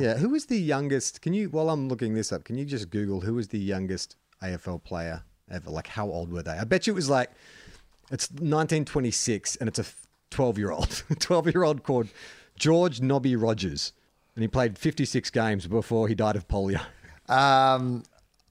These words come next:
Speaker 2: okay, so, um, actually a St Kilda player.
Speaker 1: Oh.
Speaker 2: Yeah. So his name
Speaker 1: What,
Speaker 2: was
Speaker 1: what?
Speaker 2: Claude
Speaker 1: Oh,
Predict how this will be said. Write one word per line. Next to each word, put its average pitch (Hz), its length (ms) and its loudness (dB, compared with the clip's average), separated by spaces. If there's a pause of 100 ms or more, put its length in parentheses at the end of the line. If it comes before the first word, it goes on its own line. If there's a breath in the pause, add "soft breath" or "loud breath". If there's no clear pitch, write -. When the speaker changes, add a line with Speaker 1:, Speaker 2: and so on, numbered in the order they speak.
(120)
Speaker 2:
okay, 143 440 2
so, 131 440 2 (1000 soft breath)
um, 117 720 2 (720)
actually 143 340 2
a 120 40 2
St 117 200 -2
Kilda 139 260 0
player. 170 220 -2 (240)
Speaker 1:
Oh. 135 500 0 (240)
Speaker 2:
Yeah. 104 240 -2 (840 soft breath)
So 113 440 2 (420)
his 120 300 -4
name 139 640 0
Speaker 1:
What, 123 180 2
Speaker 2:
was 117 220 -2
Speaker 1:
what? 120 200 0
Speaker 2:
Claude 156 540 2 (220)
Speaker 1:
Oh, 87 200 -6